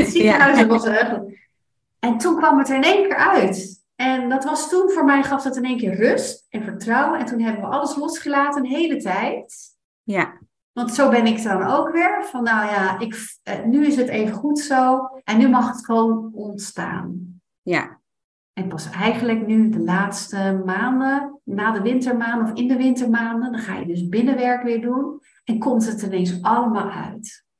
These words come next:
Speaker 2: En alles is goed.
Speaker 1: Ja, ja, mooi.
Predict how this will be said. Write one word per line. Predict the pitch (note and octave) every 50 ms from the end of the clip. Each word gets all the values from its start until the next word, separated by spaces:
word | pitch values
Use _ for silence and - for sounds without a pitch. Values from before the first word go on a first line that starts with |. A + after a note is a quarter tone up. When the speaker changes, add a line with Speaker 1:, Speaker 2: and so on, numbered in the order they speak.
| _ _
Speaker 2:
En | - G3 F3 F#3+
alles | G3+ A3 A3 A3 A3 G3+
is | - -
goed. | - - E3+ D#3+ E3 - - - - - _ _ _ _ _ _ _ _ _ _
Speaker 1:
Ja, | - - F#3 F3+ F3 E3 - - E3 - _ _ _ _ _ _ _ _ _
ja, | - F#3+ F#3 F3+ F3 E3 - - - _ -
mooi. | E3+ E3 E3+ F3+ F3+ E3+ D#3 D#3 D#3 D#3+